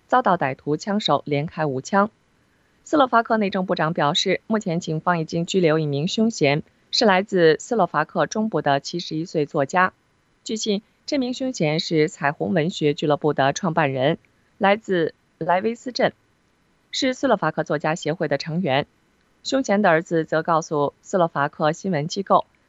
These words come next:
他完全不知道父亲在想什么和在计划什么，以及为什么会发生这种事。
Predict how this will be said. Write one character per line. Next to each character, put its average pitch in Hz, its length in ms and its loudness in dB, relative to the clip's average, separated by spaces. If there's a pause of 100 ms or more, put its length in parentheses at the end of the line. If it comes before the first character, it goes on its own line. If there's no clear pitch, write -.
他 254 100 -2
完 208 180 2
全 156 200 -4
不 160 120 -10
知 156 100 -8
道 139 180 0
父 156 160 -10
亲 135 260 -8
在 143 200 -6
想 127 260 -10
什 - 160 -6
么 160 160 2 (160)
和 151 140 -4
在 147 180 -4
计 156 200 -4
划 139 200 -2
什 135 160 -6
么， 143 160 -2 (220)
以 170 120 -2
及 156 280 -4
为 233 200 0
什 139 140 -4
么 131 100 -4
会 139 180 -2
发 139 180 -2
生 143 200 -4
这 143 120 -2
种 135 200 -6
事。 - 220 0